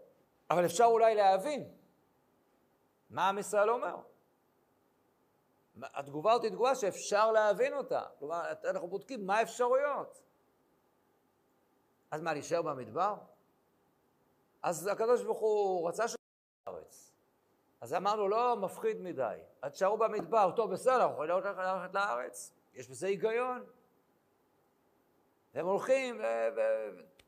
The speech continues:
ושוב זה נכנס לסוגיה גדולה, ככה של כל הסיפור, מה, מה, אין אפשרות של תשובה, אין אפשרות שהקדוש ברוך הוא יבטל. הנה, בזה הרגע הם למדו שיש דבר כזה. הקדוש ברוך הוא אמר,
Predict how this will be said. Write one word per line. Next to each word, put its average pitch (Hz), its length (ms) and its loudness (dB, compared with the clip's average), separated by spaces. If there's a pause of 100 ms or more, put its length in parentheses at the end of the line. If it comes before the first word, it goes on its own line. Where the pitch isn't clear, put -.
(420)
ושוב 233 300 -2
זה 226 120 0
נכנס 247 640 -4
לסוגיה 202 760 2
גדולה, 170 760 4
ככה 139 200 -12
של 147 140 -16
כל 170 200 -4
הסיפור, 160 500 -8
מה, 151 240 -2
מה, 131 200 -4
אין 165 300 0
אפשרות 185 440 -2
של 160 140 -6
תשובה, 170 640 4
אין 160 60 2
אפשרות 160 260 -8
שהקדוש 170 180 -6
ברוך 170 100 -6
הוא 147 100 -6
יבטל. 135 320 -6 (280)
הנה, 277 200 0 (500)
בזה 151 320 4
הרגע 233 200 4
הם 220 120 4
למדו 226 440 0
שיש 220 440 2
דבר 302 380 6
כזה. 110 280 -6 (720)
הקדוש 208 280 4
ברוך 220 120 0
הוא 220 120 8
אמר, 214 480 6